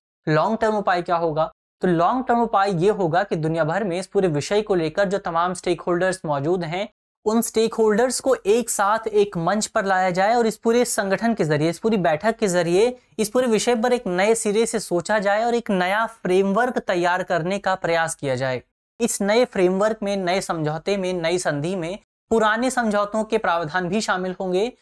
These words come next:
और कुछ नए प्रावधान भी शामिल होंगे। इसके अलावा एक सुझाव ये भी हो सकता है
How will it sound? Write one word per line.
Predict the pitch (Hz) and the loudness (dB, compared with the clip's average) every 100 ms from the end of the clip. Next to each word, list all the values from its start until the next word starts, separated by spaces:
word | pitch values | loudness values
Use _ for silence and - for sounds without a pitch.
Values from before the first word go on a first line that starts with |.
| _ - | _ -2
और | 262 | -2
कुछ | 269 294 - | 0 -4 -2
नए | 214 240 277 | -2 0 0
प्रावधान | 208 170 151 160 165 | 0 0 0 -2 -4
भी | 190 | -4
शामिल | 175 139 131 | -4 -4 -4
होंगे। | 123 127 123 120 - | -6 -6 -6 -8 -10
इसके | 180 - | -6 0
अलावा | 220 190 202 | 0 0 -2
एक | - - | -6 -6
सुझाव | 170 160 165 | -4 -2 0
ये | 147 | -2
भी | 139 208 | -2 -2
हो | 214 | -2
सकता | 202 - 190 | -6 -6 -4
है | 185 220 | -4 -4